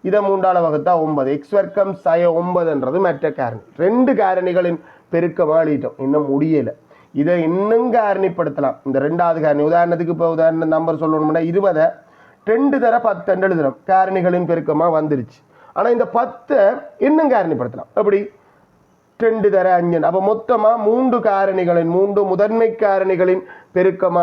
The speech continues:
எழுதுற அதே கதை தான் பிள்ளைகள். நாங்க ரெண்டு காரணிகளின் பெருக்கமா எழுதின பிறகும், இது ஒரு காரணி, இது ஒரு காரணி, ரெண்டு காரணிகளின் பெருக்கமா எழுதின பிறகும் இன்னும் இதை காரணிப்படுத்தலாம் வர்க்க வித்தியாச முறையில.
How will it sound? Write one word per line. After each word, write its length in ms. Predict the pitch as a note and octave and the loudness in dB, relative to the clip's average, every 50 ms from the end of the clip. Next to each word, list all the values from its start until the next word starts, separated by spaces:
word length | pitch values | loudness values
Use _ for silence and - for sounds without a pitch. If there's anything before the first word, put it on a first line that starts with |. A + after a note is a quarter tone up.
| E3 D#3 | 2 2
எழுதுற 240 | D#3+ E3 E3 E3+ D3+ C#3 C3+ | 0 0 0 0 0 0 0
அதே 220 | C#3 D#3+ F3+ G3 G#3+ A3+ A3+ G#3+ | 0 2 2 4 4 4 4 2
கதை 180 | F#3+ F3 F3 D#3 D3+ | 0 0 0 0 0
தான் 140 | C#3+ C#3 C#3 | 0 0 -2
பிள்ளைகள். 300 | C3+ B2+ B2 C3+ E3 F3+ F3 | -4 -4 -4 -4 -2 0 0
நாங்க 160 | E3+ E3+ E3 D#3+ F3 | 0 0 0 -2 -2
ரெண்டு 220 | G3+ A#3 A#3+ B3+ A3+ | -2 -2 -2 0 2
காரணிகளின் 560 | A3+ A3+ A3+ A3 G#3+ G#3+ G3+ G#3+ G#3+ G#3 G3 | 2 2 2 2 0 0 2 2 0 0 0
பெருக்கமா 360 | G3+ F#3+ F3+ F3+ F#3+ F3+ F3 E3 D3+ | -2 -2 -2 -2 -2 0 2 0 0
எழுதின 280 | D#3 D#3 E3 E3 D#3+ D3 D3 | 0 0 0 0 0 0 -2
பிறகும், 340 | D3+ D3 C#3+ A#2+ C3+ C3+ A2 - _ _ _ _ _ _ _ _ | -2 -2 -2 -2 -4 -8 -12 -16 _ _ _ _ _ _ _ _
இது 140 | C#3 C3+ D3+ E3 | -4 -2 0 0
ஒரு 100 | E3 E3+ D#3 E3 | 0 0 0 0
காரணி, 320 | D#3+ D#3 D#3 D3+ E3 G3+ - - - F3+ | 0 0 0 0 0 -2 -2 -2 -4 -4
இது 100 | D#3+ F3 F3 | -2 0 0
ஒரு 100 | E3+ D#3+ C#3+ D#3 | 0 0 0 0
காரணி, 300 | C#3+ C#3 B2+ A#2+ B2 B2 - - - - - _ F3 F#3 | 0 0 0 -2 -6 -10 -14 -20 -20 -20 -14 _ -4 -2
ரெண்டு 240 | G3+ A#3 B3+ B3+ B3+ A3 | -2 0 0 0 0 0
காரணிகளின் 600 | A3 G#3+ G#3+ G#3+ G#3+ A3 G#3 G#3 G#3 G#3+ G#3 G3+ G3+ | 0 0 0 0 0 0 0 0 0 0 0 -2 -2
பெருக்கமா 400 | F#3+ F3+ F3+ F3+ F#3+ F#3 F#3 F3+ E3+ D#3+ | -2 -2 -2 -2 -2 0 0 0 0 0
எழுதின 240 | E3 E3+ E3+ E3+ E3+ D#3+ D#3 - | 0 -2 0 0 0 0 0 -2
பிறகும் 300 | D3 C#3+ C3+ E3+ F3+ - - C3+ C#3+ | -2 -2 -2 -2 -4 -6 -6 -4 -2
இன்னும் 340 | D#3 E3 E3+ F3 F3 F#3+ G3 F#3 | -2 0 0 0 -2 -2 -2 -2
இதை 120 | D#3+ E3 D#3 D3+ D#3+ | -2 -2 -2 -2 0
காரணிப்படுத்தலாம் 680 | D3 C#3+ C#3 C#3+ C#3 - C#3 B2+ B2 C3+ C#3 D3+ D#3 D3 C#3 | 0 0 0 -2 -4 -6 -6 -8 -6 -4 -2 -2 -2 -2 -4
வர்க்க 340 | C#3 C#3 - _ - E3 D3+ D3 | -4 -6 -8 _ -4 -4 -4 -4
வித்தியாச 480 | C#3 - - C#3+ C3+ B2+ A#2+ - C3 B2+ B2 | -6 -8 -6 -2 -2 -2 -2 -2 -6 -6 -6
முறையில. 280 | A2+ A2+ A2 G#2+ G#2+ | -8 -8 -10 -12 -14